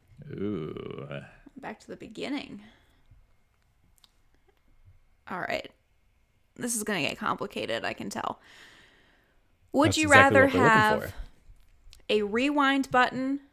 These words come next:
Speaker 2: or a pause button on your life?
Speaker 1: How long is the pause for? Is it an indefinite amount of time?
Speaker 2: As far as I know.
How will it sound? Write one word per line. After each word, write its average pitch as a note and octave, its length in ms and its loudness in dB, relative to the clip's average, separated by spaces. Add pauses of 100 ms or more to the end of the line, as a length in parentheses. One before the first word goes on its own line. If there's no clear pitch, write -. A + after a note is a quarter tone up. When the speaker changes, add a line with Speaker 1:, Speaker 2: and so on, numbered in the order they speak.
(280)
Speaker 2:
or G#3+ 200 2
a G3 40 0
pause A3+ 500 2
button G3 440 -4 (140)
on F#3 180 -6
your F#3 100 -10
life? - 420 -10 (600)
Speaker 1:
How B2+ 140 0
long C#3+ 240 2
is B2 140 -4
the G#2+ 60 -8
pause G2+ 520 -2
for? D2 460 -8 (720)
Is F#2 180 -4
it A2 240 0
an G#2+ 220 0
indefinite G#2+ 600 -2
amount F#2 360 -2
of D#2+ 100 -10
time? D#2 440 -8 (580)
Speaker 2:
As A3+ 140 -8
far C4 240 10
as B3+ 100 2
I A3 140 2
know. G3 300 -6